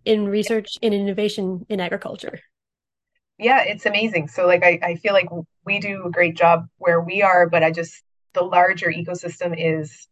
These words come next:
Speaker 2: so exciting to me. And so we're constantly learning, you know, from other sectors in ag because they're pushing the envelope on their own sort of needs and priorities. And,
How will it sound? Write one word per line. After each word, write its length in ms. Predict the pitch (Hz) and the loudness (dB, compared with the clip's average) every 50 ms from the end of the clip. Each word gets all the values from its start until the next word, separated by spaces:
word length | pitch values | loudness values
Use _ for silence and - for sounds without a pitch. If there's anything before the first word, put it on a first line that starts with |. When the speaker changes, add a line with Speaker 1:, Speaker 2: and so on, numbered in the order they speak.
| _ _ _ | _ _ _
Speaker 2:
so 360 | - - - 190 185 180 180 | -12 -4 0 2 4 4 4
exciting 560 | - 175 165 - - 151 156 160 165 165 170 | 2 0 -2 -2 -2 -2 0 0 0 -2 -4
to 140 | 165 165 170 | -6 -8 -8
me. 180 | 165 156 156 156 | -10 -8 -8 -8
And 180 | 151 156 156 | -8 -8 -10
so 400 | 160 - - 156 156 156 156 156 - _ _ _ _ _ _ | -8 -6 -4 -4 -4 -4 -6 -8 -10 _ _ _ _ _ _
we're 240 | - 180 180 175 170 | -12 -6 -4 -4 -2
constantly 520 | 175 - 185 185 180 - - 165 170 170 | -2 0 -2 -2 -2 -4 -6 -6 -4 -2
learning, 400 | 170 175 170 170 165 165 165 151 165 | -2 0 0 2 2 0 0 -2 -2
you 80 | 165 | -4
know, 100 | 165 160 | -4 -4
from 200 | 156 - 175 160 | -4 -4 -4 -2
other 220 | 151 - - 294 269 | 0 2 2 2 2
sectors 440 | - - 165 160 - 175 165 147 156 | 2 0 -2 0 -2 -4 -6 -4 -4
in 120 | 151 139 | -6 -6
ag 360 | - 147 151 151 139 151 165 - | -6 -4 -4 -4 -4 -6 -8 -10
because 540 | - 160 - - 170 170 160 165 165 - - _ _ _ - | -12 -10 -6 -2 0 0 0 -2 -4 -10 -18 _ _ _ 0
they're 160 | - 254 277 | 2 2 2
pushing 320 | - - 190 175 - 175 | 0 -4 -8 -6 -4 -2
the 100 | 165 165 165 | 0 2 2
envelope 420 | 160 170 170 160 156 156 165 165 | 2 2 2 2 0 0 2 2
on 180 | 165 160 160 165 | 0 0 0 0
their 260 | 170 170 170 175 - | -2 -2 -2 -2 -2
own 380 | 170 170 170 165 165 165 165 165 | -2 0 0 0 -2 -2 -4 -4
sort 220 | 165 - 170 165 | -4 -2 -2 -2
of 100 | 160 165 | -2 -4
needs 300 | 170 170 170 165 165 165 | -6 -6 -4 -4 -4 -4
and 120 | 156 160 | -6 -4
priorities. 640 | - - 165 165 170 175 175 180 180 170 165 165 165 | 0 2 4 4 6 4 4 2 0 -4 -4 -4 -2
And, 240 | 156 156 160 160 | -4 -4 -4 -6